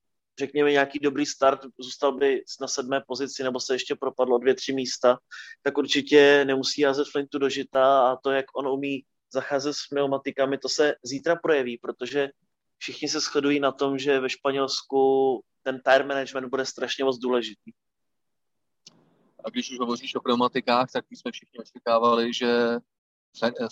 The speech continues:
Speaker 2: Verstappen a Mercedesy se kvalifikují pro start závodu na žluté sadě pneumatik v prostředí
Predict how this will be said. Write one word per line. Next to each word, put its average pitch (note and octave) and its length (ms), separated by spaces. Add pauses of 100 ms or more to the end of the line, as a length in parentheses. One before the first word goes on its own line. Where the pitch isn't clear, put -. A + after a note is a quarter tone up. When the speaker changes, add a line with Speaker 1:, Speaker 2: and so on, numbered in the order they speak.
Speaker 2:
Verstappen A#2+ 760 (180)
a G2 440
Mercedesy A#2+ 840 (140)
se A2+ 360
kvalifikují A2 540
pro - 200
start - 360
závodu A2+ 380
na G2 240
žluté C3 680 (800)
sadě A#2 240
pneumatik A2+ 540
v - 80
prostředí - 420